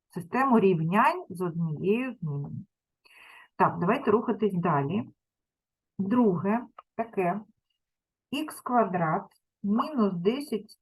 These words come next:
ікс плюс двадцять п'ять плюс модуль ікс квадрат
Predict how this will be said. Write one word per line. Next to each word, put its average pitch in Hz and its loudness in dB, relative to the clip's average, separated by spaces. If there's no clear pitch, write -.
ікс 208 -6
плюс 220 -2
двадцять 180 -2
п'ять - -8
плюс 214 -2
модуль 202 2
ікс 294 -8
квадрат 214 2